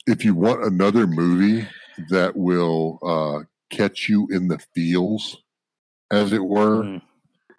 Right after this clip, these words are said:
Speaker 1: but also make you laugh, I recommend Dog.
Speaker 2: Oh, gosh. Okay, I, I have to ask a question before I watch this movie. Does the dog die?
Speaker 1: No.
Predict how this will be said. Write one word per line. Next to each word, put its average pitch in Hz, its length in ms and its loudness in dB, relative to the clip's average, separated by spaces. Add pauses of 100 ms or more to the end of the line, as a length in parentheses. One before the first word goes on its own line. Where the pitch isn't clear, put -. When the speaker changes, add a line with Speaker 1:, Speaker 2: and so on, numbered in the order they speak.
(140)
Speaker 1:
but 98 120 2
also 98 240 2
make 92 260 0
you 87 100 2
laugh, 82 260 -2 (120)
I 95 60 0
recommend 85 640 0 (300)
Dog. 82 540 0 (1900)
Speaker 2:
Oh, 139 160 4
gosh. 113 560 -4
Okay, 139 300 2
I, 151 220 4
I 156 80 4
have 170 140 2
to 165 80 2
ask 147 220 2
a 143 80 -4
question 139 340 0
before 117 220 0
I 120 60 2
watch 117 220 0
this 113 100 -6
movie. 101 360 -6 (320)
Does 113 180 -2
the 107 80 -2
dog 120 280 0
die? 123 280 0 (1700)
Speaker 1:
No. 78 240 0